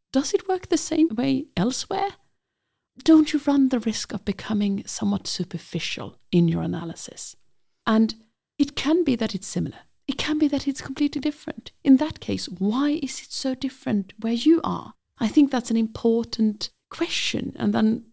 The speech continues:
that is why one where I do think global history has a very important role to play. And the second reason why I do think that not everyone has to be global, but at least they can consider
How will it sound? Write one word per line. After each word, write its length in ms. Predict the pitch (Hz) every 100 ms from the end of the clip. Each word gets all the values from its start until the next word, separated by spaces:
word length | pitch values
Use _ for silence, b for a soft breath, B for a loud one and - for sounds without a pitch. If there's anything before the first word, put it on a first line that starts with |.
| _
that 220 | - 233 254
is 180 | 240 -
why 260 | 180 170 185 -
one 320 | 208 185 180 175
where 240 | 180 - -
I 60 |
do 140 | 190 262
think 260 | 262 190
global 220 | 170 - 175
history 420 | - - - - _ _ _ - -
has 280 | 294 - -
a 60 | 165
very 220 | 151 -
important 520 | - _ _ 196 190
role 80 | 185
to 100 | -
play. 240 | - - - _ _ -
And 140 | 185
the 80 | 185
second 600 | - - - 330 277 -
reason 280 | 196 - 170
why 120 | 175
I 40 | 175
do 180 | 220
think 500 | 240 - 151 160 - -
that 260 | 170 175 - _ _ -
not 220 | 165 165
everyone 320 | 175 196 180
has 180 | 160 165
to 100 | -
be 100 | 170
global, 360 | 208 294 269 220
but 140 | 226 233 -
at 140 | 247 247
least 280 | 285 285
they 100 | -
can 260 | 220 220 208
consider 840 | - 220 - - 339 - 185 226